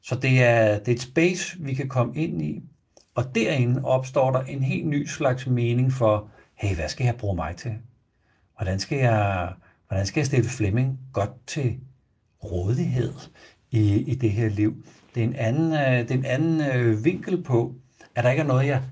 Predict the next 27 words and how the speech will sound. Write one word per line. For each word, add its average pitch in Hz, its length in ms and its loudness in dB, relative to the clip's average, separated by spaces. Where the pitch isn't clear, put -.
skal, - 580 -4
eller 92 380 -6
hvis 123 140 -4
jeg 156 80 -6
ikke 160 180 0
gør 120 160 2
det, 117 320 0
så - 160 -2
går 135 140 2
noget 131 340 2
galt. - 480 -6
Hmm. 110 680 0
Jeg 113 100 2
hviler 139 340 0
mere 123 380 2
i, 123 320 -4
at 101 200 -10
det 196 140 0
her, 185 240 -2
lige 247 200 -2
det 202 140 -2
her 202 140 0
øjeblik, 143 540 0
hvor 123 100 -2
vi 143 160 2
sidder 160 340 -4
her 131 280 0